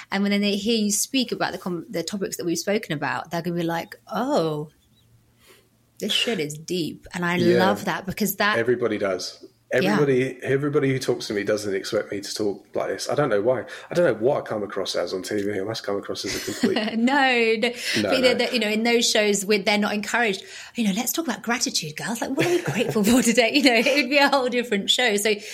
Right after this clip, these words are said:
Speaker 1: it's just the surface of, obviously, you know, the platform, but who you are is,
Speaker 2: Mm.
Speaker 1: you know, it's, it's great. And I think it's actually really inspiring, um, for people to go, "Oh my God, you can be." And I think that's really, for me, what I love is that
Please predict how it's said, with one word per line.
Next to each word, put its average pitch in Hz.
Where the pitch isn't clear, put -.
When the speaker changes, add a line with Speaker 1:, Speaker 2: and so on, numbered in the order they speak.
Speaker 1:
it's -
just 226
the 214
surface 202
of, 165
obviously, 170
you 160
know, 156
the 170
platform, 160
but 165
who 202
you 180
are 160
is, 107
Speaker 2:
Mm. -
Speaker 1:
you 170
know, 160
it's, -
it's -
great. 165
And 165
I 165
think 156
it's -
actually -
really 214
inspiring, 160
um, 156
for -
people 165
to 165
go, 160
"Oh 190
my 214
God, 196
you 208
can 233
be." 175
And 190
I 185
think 185
that's -
really, 196
for 190
me, 196
what 165
I 175
love 156
is 175
that -